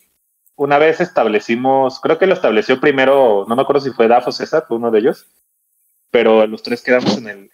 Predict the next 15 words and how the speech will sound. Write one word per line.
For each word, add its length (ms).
en 80
total 260
acuerdo, 560
es 300
que 120
nosotros 800
como 260
banda 520
nunca 540
vamos 320
a 40
sacrificar 640
musicalidad 1000
por 200
virtuosismo. 720